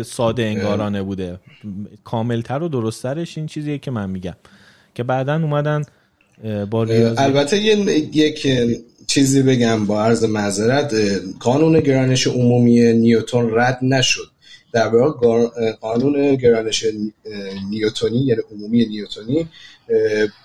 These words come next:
Speaker 2: نتونست شکل پذیری س-، در واقع جرم‌های توی یک مبدأ زمانی رو توضیح بده.
Speaker 1: آره دیگه،
Speaker 2: یعنی
Speaker 1: ساده
Speaker 2: به خاطر
Speaker 1: انگارانه
Speaker 2: خود
Speaker 1: که می‌گم،
Speaker 2: نیوتن.
Speaker 1: منظورم همین بود.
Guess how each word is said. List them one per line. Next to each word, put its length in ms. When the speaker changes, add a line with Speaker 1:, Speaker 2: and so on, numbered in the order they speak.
Speaker 2:
نتونست 800
شکل 800
پذیری 600
س-، 220
در 220
واقع 220
جرم‌های 680
توی 200
یک 160
مبدأ 420
زمانی 420
رو 60
توضیح 420
بده. 300
Speaker 1:
آره 80
دیگه، 120
Speaker 2:
یعنی 40
Speaker 1:
ساده 300
Speaker 2:
به 80
خاطر 120
Speaker 1:
انگارانه 500
Speaker 2:
خود 120
Speaker 1:
که 80
می‌گم، 220
Speaker 2:
نیوتن. 200
Speaker 1:
منظورم 300
همین 260
بود. 100